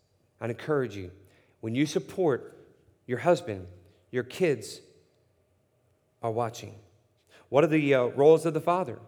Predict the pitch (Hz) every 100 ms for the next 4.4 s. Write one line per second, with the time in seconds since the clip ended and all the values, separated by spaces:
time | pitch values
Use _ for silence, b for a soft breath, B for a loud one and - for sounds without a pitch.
0 | _ _ _ _ - 123 143 139 - 156
1 | 143 151 147 139 139 131 147 135 - 160
2 | 113 101 - _ _ _ _ _ _ _
3 | _ _ _ _ _ - _ 117 - 127
4 | 135 151 -